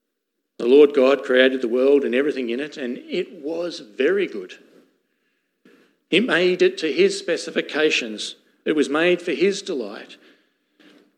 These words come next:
And in this world, he made Adam and Eve, the first of all humanity, the first of all mankind, and he made them innocent, and they knew God, and they would walk with him in the garden.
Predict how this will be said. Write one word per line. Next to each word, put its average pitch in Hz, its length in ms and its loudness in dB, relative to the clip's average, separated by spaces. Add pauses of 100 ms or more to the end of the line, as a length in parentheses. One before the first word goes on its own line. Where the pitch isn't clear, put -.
(100)
And 151 100 2
in 180 140 8
this 196 200 4
world, 170 300 10
he 165 80 2
made 147 300 2
Adam 175 340 0
and 156 140 -4
Eve, 160 240 -6
the 139 80 -10
first 175 320 -2
of 151 100 -8
all 156 140 -2
humanity, 139 680 -8 (720)
the - 60 -20
first 151 260 4
of 143 80 0
all 147 140 4
mankind, 139 600 -6
and 127 140 -12
he 123 80 -8
made 127 280 0
them 127 100 -6
innocent, 127 540 -10
and 127 100 -16
they 113 160 -12
knew 123 320 -6
God, 123 400 -8
and 117 100 -16
they 127 120 -14
would 110 200 -8
walk 127 280 -4
with - 80 -20
him 123 160 -12
in 135 80 -14
the 120 80 -16
garden. 127 560 -12